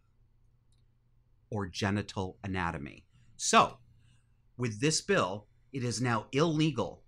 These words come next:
for the prison system to respond to any records request that asks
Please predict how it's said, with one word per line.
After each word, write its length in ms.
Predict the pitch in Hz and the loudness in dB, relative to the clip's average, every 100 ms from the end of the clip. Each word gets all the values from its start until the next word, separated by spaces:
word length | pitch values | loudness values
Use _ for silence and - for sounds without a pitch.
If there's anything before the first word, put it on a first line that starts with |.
| - | -10
for 100 | 110 | -8
the 80 | |
prison 380 | 104 - 143 135 | -6 -2 -2 -2
system 420 | 110 107 - 98 90 | -4 -6 -6 -6 -6
to 100 | 101 | -4
respond 480 | 101 - 117 104 | -2 0 2 2
to 180 | 101 117 | 0 -4
any 180 | 117 165 | -2 -2
records 460 | 143 131 - 110 - | -2 -2 -4 -8 -8
request 600 | 101 - 107 90 - - - - - | -10 -6 -4 -4 -8 -12 -20 -20 -4
that 160 | 120 113 | -4 2
asks 680 | 113 113 113 - - - | 6 6 4 -2 -2 -4